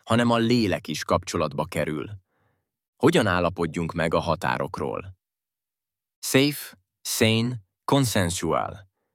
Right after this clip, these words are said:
Biztonságos, ép elméjű, beleegyezésen alapuló. Elv szerint járjunk el. Használjunk biztonsági szavakat.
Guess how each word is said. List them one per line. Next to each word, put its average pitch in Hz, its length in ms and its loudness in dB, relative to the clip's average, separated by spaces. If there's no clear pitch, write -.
Biztonságos, 123 960 0
ép 127 260 6
elméjű, 107 680 2
beleegyezésen 78 880 0
alapuló. 65 680 -4
Elv 127 240 4
szerint 98 380 0
járjunk 82 460 0
el. 57 420 -6
Használjunk 110 580 2
biztonsági 98 600 0
szavakat. - 680 -2